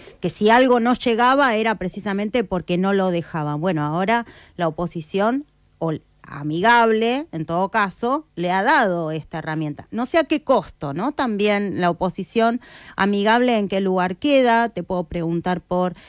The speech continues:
el rol de Mauricio Macri, que había, el partido había puesto como la fecha límite la aprobación de la ley bases, y a partir de ahora, ¿qué, no? Para,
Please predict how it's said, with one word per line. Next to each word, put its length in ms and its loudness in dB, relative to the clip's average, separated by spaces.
el 160 0
rol 220 2
de 80 0
Mauricio 540 -2
Macri, 480 0
que 160 -2
había, 640 0
el 160 -4
partido 720 0
había 420 0
puesto 460 0
como 280 2
la 140 2
fecha 420 2
límite 580 2
la 100 0
aprobación 580 -2
de 80 2
la 160 0
ley 220 2
bases, 400 0
y 100 -2
a 60 0
partir 400 0
de 120 4
ahora, 360 4
¿qué, 320 2
no? 380 0
Para, 420 -2